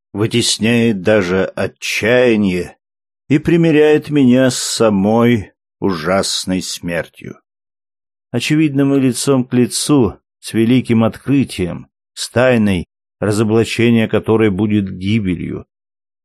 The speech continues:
Может быть, этот поток влечет нас к Южному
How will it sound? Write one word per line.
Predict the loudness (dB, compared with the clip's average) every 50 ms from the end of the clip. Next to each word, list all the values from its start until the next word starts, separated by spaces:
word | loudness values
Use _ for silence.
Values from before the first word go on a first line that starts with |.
| _ _ -4
Может | -2 0 2 2 0 0
быть, | 0 0 0 0 0
этот | 0 0 0 -2 -4 -4
поток | -4 -4 -4 -2 0 0 2 0 0 -2
влечет | -2 -2 -2 -2 -2 -2 0 0 0 0 -2 -2
нас | -2 -2 -2 -2 -4 -6
к | _ -2
Южному | 0 0 2 0 0 0 0 0 0 0 0 -2 -4